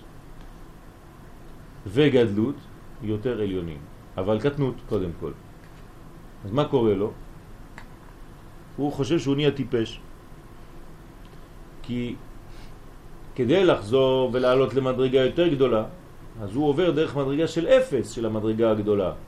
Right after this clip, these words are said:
יותר. אז השלב הזה, המעבר הזה, שהוא היה חזק מאוד עד עכשיו, שהוא קיבל הכל מהחלק התחתון, אבל עכשיו הוא הולך לחלק עליון יותר, עלה לכיתה גדולה יותר, ושם הוא מתחיל מהכל מההתחלה. השלב הזה הוא קצת,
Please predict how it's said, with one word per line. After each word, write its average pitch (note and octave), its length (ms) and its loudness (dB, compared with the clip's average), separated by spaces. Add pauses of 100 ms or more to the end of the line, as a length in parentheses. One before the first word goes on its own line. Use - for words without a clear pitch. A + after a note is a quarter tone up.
(140)
יותר. F#2+ 360 -2 (1120)
אז A2 140 0
השלב G#3+ 320 2
הזה, D#3 200 6
המעבר D3+ 500 6
הזה, B2 200 4
שהוא B2+ 200 0
היה D3+ 140 4
חזק D3+ 380 2
מאוד D3+ 300 4
עד C3 120 6
עכשיו, A2 340 0
שהוא A#2 180 -2
קיבל C3+ 340 4
הכל D3 500 6
מהחלק B2 600 2
התחתון, A2 600 0
אבל A#2+ 220 2
עכשיו E3 260 4
הוא D#3 100 2
הולך E3 300 4
לחלק D#3 400 0
עליון F3 400 4
יותר, G2+ 420 0
עלה C3 180 2
לכיתה C#3+ 400 2
גדולה C#3 360 8
יותר, A2 440 0
ושם D3 280 -2
הוא C3+ 280 0
מתחיל A2+ 320 -2
מהכל G#2+ 360 -2
מההתחלה. A2+ 520 2 (1120)
השלב G#3+ 320 4
הזה E3+ 240 8
הוא F3+ 120 6
קצת, E3+ 300 6